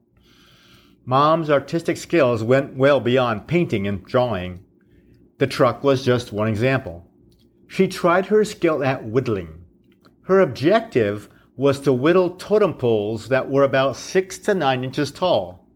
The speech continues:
As I recall, she did complete a couple, and then one day, her hand slipped,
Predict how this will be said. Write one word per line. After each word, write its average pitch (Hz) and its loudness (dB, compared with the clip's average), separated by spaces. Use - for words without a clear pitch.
As 156 0
I 214 4
recall, 185 2
she 185 2
did 165 0
complete 160 0
a 120 -10
couple, 104 -10
and 123 -4
then 147 2
one 180 2
day, 127 0
her 117 0
hand 175 2
slipped, - -6